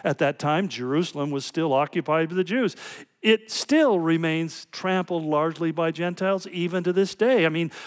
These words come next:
the Dome of the Rock where the temple stood is still in the hands of Gentiles, Muslims. So he said, you know, it's not gonna happen until Jerusalem is no longer controlled by Gentiles, which is something we'll get into later on when we talk about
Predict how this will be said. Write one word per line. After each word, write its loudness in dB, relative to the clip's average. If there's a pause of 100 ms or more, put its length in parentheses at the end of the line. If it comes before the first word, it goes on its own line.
the 4
Dome 4
of 0
the 4
Rock 4
where -2
the -2
temple 2
stood 2 (120)
is 2
still 2
in 2
the 2
hands 0
of 0
Gentiles, 0
Muslims. 0 (2750)
So 4
he 6
said, 4
you 0
know, 2
it's -6
not 2
gonna 0
happen 0
until -4 (760)
Jerusalem 2
is -4
no 4
longer -2 (800)
controlled -4
by -4
Gentiles, -6
which -10
is -6
something -6
we'll -4
get -6
into -8
later -4
on -8
when -10
we -10
talk -10
about -10